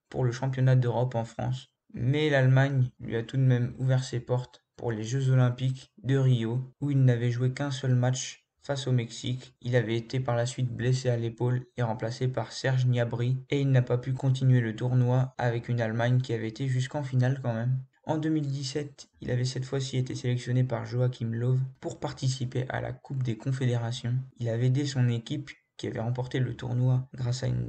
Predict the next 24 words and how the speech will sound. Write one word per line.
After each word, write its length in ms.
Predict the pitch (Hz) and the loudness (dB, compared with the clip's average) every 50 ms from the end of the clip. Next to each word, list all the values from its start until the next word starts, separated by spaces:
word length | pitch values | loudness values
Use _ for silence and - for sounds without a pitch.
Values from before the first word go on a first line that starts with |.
| 120 120 | -6 -4
belle 200 | 117 139 143 139 | -2 -2 0 0
demi-finale 520 | 131 139 139 131 127 131 127 127 127 123 | 0 2 2 2 2 2 4 4 4 2
face 240 | 123 - 127 127 - | 2 0 -6 -6 -4
au 20 | 120 | -4
Mexique, 400 | 113 117 113 - - 127 127 - | -4 -4 -6 -8 -10 -12 -10 -6
quatre 220 | - 131 127 123 | -2 -2 0 0
buts 220 | 127 127 127 120 | 2 2 2 2
à 100 | 120 117 | 2 0
un, 160 | 120 127 135 135 131 | 0 0 -2 -2 -4
où 80 | 107 | -6
il 80 | 107 110 | -4 -2
avait 160 | 113 107 107 | -2 -2 -2
inscrit 280 | 107 110 - - - 117 | -4 -6 -8 -8 -8 -8
deux 220 | 110 110 127 135 | -4 0 2 2
buts 240 | 135 131 131 135 131 127 _ - | 4 2 2 0 -2 -6 _ -8
en 120 | 117 110 | -6 -6
deux 140 | 110 110 127 | -4 0 0
minutes 540 | 143 151 147 135 131 135 131 - - - _ _ _ - 131 123 | 0 0 2 0 0 0 0 -4 -16 -20 _ _ _ -12 -4 0
et 100 | 139 120 | 0 0
été 240 | 110 - 127 127 123 | 0 0 0 2 2
élu 280 | 120 123 131 131 131 131 - - _ _ | 2 2 0 0 0 -2 -6 -12 _ _
joueur 480 | - 123 117 110 123 143 147 135 120 110 | -14 -10 -8 -6 -4 -4 -4 -4 -4 -4
du 120 | 113 107 | -4 -4
match. 520 | 104 110 123 135 131 - - - - _ | -2 -2 -2 -4 -6 -10 -16 -18 -18 _